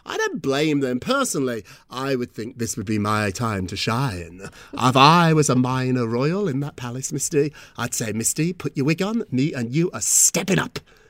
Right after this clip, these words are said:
We're gonna put crowns on our heads, Miss D. We're gonna get into a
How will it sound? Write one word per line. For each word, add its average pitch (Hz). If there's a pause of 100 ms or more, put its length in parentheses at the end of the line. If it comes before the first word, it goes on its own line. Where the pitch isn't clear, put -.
We're 123
gonna 139
put 170
crowns 196
on 156
our 151
heads, 131
Miss 139
D. 131
We're 135
gonna 160
get 175
into 175
a 175